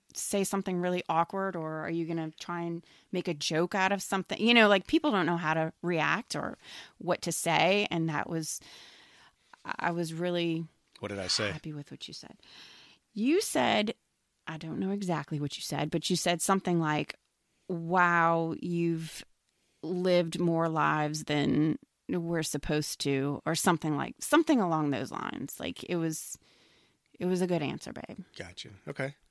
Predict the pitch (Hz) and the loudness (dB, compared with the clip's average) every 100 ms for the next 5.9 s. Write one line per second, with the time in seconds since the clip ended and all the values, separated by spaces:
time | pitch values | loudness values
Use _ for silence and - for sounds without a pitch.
0 | - - 208 - - - - - 208 - | -4 -2 -2 -10 -18 -20 -20 -6 -6 -4
1 | 254 - 226 196 190 165 156 - 170 _ | -8 -4 -6 -4 -6 -6 -8 -10 -18 _
2 | _ - - - - - - - - _ | _ -20 -20 -20 -20 -20 -20 -14 -14 _
3 | _ - - - 208 180 175 _ - 104 | _ 4 4 4 0 0 -10 _ -6 -4
4 | 107 - 98 - 123 123 101 - 107 104 | -4 -6 -10 -4 -2 -2 0 0 0 -4
5 | 101 - 107 104 98 95 - 92 90 | -8 -6 -6 -6 -4 -6 -6 -12 -12